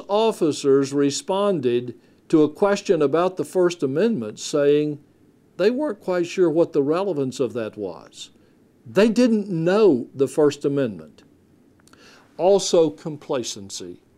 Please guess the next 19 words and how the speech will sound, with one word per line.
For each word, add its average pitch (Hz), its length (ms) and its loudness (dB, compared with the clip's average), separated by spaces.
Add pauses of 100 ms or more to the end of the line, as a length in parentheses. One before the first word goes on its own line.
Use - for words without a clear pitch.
(680)
Uh, 208 140 -8
there 220 140 4
are 226 40 6
a 214 40 6
lot 214 180 4
of 180 80 -4
people 165 300 4
who 139 120 2
think 151 340 0
because 139 360 0
we 175 140 6
have 180 100 4
a 160 40 0
Democratic 170 600 0
president 139 600 0 (100)
and 135 180 -6
a 131 40 -2
Democratic 165 580 2
Congress, 147 560 0